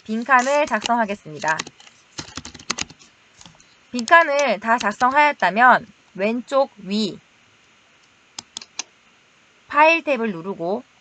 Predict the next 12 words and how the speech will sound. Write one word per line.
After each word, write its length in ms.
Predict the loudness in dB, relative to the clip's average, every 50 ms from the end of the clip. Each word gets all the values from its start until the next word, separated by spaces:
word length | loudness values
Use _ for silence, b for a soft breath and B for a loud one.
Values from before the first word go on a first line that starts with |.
| _ _ _ _ _ _ _ _ _
복사본 800 | -4 -4 -4 -2 2 6 6 6 8 6 4 2 2 0 -2 -4
저장 360 | -4 -4 -2 -2 0 -2 -2 -2 -4 -10 -18 _ -20 -20 _ -20 -20 _ _ _ _ _ _ _ _ _ _ _ _ _ _ _ _ _ _ _ _ _ _ _ _ _ -20 -20 _ _ -12
이때 400 | -10 0 4 6 8 8 6 4 2
이 180 | -2 -6 -6 -6
피씨를 580 | -6 _ -4 -6 -4 -4 -4 -2 0 0 0 -2
누른 280 | -4 -4 -4 -4 -2
후 280 | -2 0 0 0 0 -2 -8 _ _ _ _ _ _ _ _
문서, 600 | -8 -4 -4 -2 2 4 6 8 8 6 6 2 _ _ _ _ _ _ _ -20 -20 _ -20 -20 -20 _ _ -18 -18 _ _ _ _ _ _ _ _ _ _ _ _ _ _
바탕 480 | -4 -2 -2 -2 2 4 4 6 6 6
화면을 560 | 4 2 2 0 -2 -2 -2 -2 -2 -4 -6
클릭하고 640 | -8 -8 -8 -8 -8 -6 -4 -2 -2 -2 0 2 2 2 2 2 -2 -8 _ _ _ _ _ _ _ -20 -20 _ _ -20 -18 -16 -16 -16 -16 _ _ _ _ _ _ _ -20 -20 -20 -20 -20 -20 _ -18 -18 -18 _ _ _ _ _ _ _ _ _ _ -8
위쪽에 840 | -6 -6 -6 -4 -4 -2 -2 0 2 2 4 4 4 4 2 -2